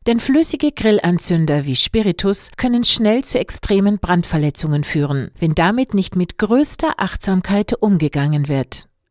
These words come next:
Wer dennoch Flüssiganzünder einsetzen möchte, darf diese nur verwenden, wenn der Grill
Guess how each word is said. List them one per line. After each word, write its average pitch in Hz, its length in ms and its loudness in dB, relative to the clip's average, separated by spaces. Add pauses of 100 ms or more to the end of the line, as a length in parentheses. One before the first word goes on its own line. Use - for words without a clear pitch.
(120)
Wer 208 220 0
dennoch 247 400 0
Flüssiganzünder 165 1000 0
einsetzen 175 560 0
möchte, 202 480 0
darf 233 200 0
diese 269 300 2
nur 285 260 0
verwenden, 214 720 0
wenn 214 180 0
der 240 120 2
Grill 170 360 0